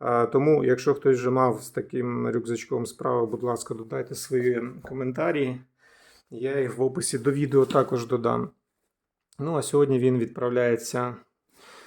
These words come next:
до супержінки, бойового медика. Залишався і залишається в Чернігові.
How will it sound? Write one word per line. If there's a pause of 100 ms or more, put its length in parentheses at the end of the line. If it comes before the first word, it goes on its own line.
(140)
до (640)
супержінки, (1800)
бойового
медика. (1900)
Залишався
і
залишається
в
Чернігові.